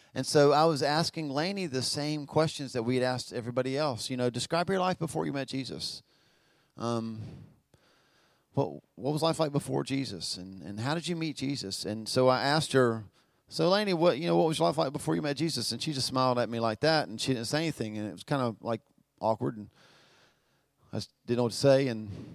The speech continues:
tried to rephrase the question, and her mom stopped me. And her mom said,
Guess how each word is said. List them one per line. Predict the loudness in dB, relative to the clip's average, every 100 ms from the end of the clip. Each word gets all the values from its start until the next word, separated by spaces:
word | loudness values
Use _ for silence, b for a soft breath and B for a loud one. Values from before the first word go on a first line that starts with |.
| B B B B
tried | 4 4
to |
rephrase | 6 6 6 6
the | 2
question, | 4 4 4 -2
and | -2
her | 0
mom | 2 2 2
stopped | 0 0 0 0
me. | -8 -12 -16 _ _ _ _ _
And |
her | -4
mom | 0 0
said, | 2 0 0